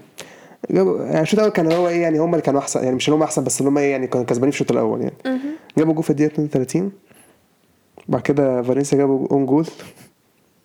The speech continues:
Speaker 1: فبقت اتنين صفر لمايوركا. الشوط التاني ابتدى في الدقيقة خمسة وخمسين، لاعب من مايوركا خد انذار تاني، ف-، فخد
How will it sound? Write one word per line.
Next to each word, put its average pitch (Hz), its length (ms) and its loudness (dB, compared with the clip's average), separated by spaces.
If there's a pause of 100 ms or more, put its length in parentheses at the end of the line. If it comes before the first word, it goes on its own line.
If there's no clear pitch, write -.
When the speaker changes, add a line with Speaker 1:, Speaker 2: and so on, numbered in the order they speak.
(680)
Speaker 1:
فبقت - 140 -4
اتنين 123 280 0
صفر 135 240 0
لمايوركا. 131 440 0 (880)
الشوط - 160 2
التاني 190 180 2
ابتدى 185 280 2
في 180 100 -2
الدقيقة 160 200 0
خمسة 165 280 -2
وخمسين، 160 540 0 (760)
لاعب 175 180 2
من 156 100 2
مايوركا 151 220 0
خد 156 180 0
انذار 151 220 2
تاني، 151 200 0
ف-، - 180 -6
فخد 127 440 0